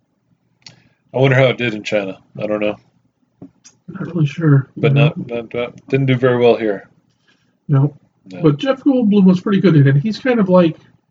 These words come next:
Speaker 2: a Swiss Army knife of science.
Speaker 1: Right. He knows a lot
Speaker 2: You
Speaker 1: of
Speaker 2: know, he
Speaker 1: things.
Speaker 2: knows a lot of different things.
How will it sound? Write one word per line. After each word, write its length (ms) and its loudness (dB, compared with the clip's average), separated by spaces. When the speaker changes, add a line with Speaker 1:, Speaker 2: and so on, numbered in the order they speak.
Speaker 2:
a 60 0
Swiss 460 -4
Army 340 2
knife 320 2
of 120 -6
science. 600 -4
Speaker 1:
Right. 240 2
He 80 -2
knows 280 0
a 60 -4
lot 240 4
Speaker 2:
You 60 0
Speaker 1:
of 60 -2
Speaker 2:
know, 40 0
he 60 2
Speaker 1:
things. 120 4
Speaker 2:
knows 140 2
a 100 4
lot 160 4
of 100 0
different 360 2
things. 520 2